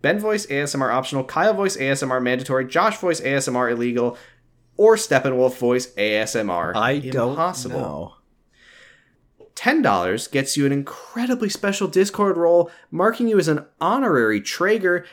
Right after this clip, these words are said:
Speaker 1: and it gets you all that shit, and you can listen to the podcast live while we record it.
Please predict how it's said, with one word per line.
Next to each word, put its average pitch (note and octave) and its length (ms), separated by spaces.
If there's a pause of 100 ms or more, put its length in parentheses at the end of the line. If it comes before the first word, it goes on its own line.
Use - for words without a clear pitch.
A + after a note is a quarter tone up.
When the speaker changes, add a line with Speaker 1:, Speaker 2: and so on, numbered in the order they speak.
Speaker 1:
and F#3+ 100
it A#3 60
gets C4 200
you E3+ 100
all B3 260
that F#3+ 240
shit, C#3 540 (380)
and A#3 600 (200)
you F#3+ 140
can F3+ 320
listen E3 420
to A#3+ 160
the B3 80
podcast C3+ 520
live F#3+ 460
while E3 200
we F#3 60
record D#3+ 440
it. D#3+ 180